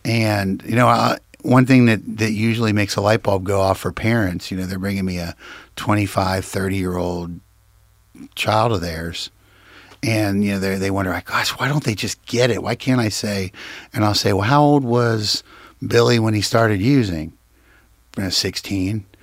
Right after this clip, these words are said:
Okay, you're dealing with a sixteen-year-old emotionally, because ever since he started getting high daily,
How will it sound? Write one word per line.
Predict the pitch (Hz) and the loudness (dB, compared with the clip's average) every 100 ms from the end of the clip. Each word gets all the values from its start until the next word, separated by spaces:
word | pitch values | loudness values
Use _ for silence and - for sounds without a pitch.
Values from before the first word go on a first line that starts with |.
| - - | -20 -16
Okay, | - 131 | -4 -2
you're | 117 120 | 2 2
dealing | 110 123 147 | 6 6 8
with | 127 | 6
a | 117 | 2
sixteen-year-old | - - - 160 139 - - 98 _ _ _ _ _ _ _ _ - | -4 -6 -2 -2 -2 -8 -14 -18 _ _ _ _ _ _ _ _ 4
emotionally, | 131 147 185 - 113 90 82 - - - _ | 8 10 8 6 0 -4 -8 -14 -20 -20 _
because | - 127 107 | 0 4 6
ever | 120 143 | 6 6
since | - 131 | 6 4
he | 127 | 4
started | - 123 113 | 4 4 4
getting | 107 101 | 0 0
high | 104 95 | 0 2
daily, | 107 170 135 95 92 | 4 4 4 0 -4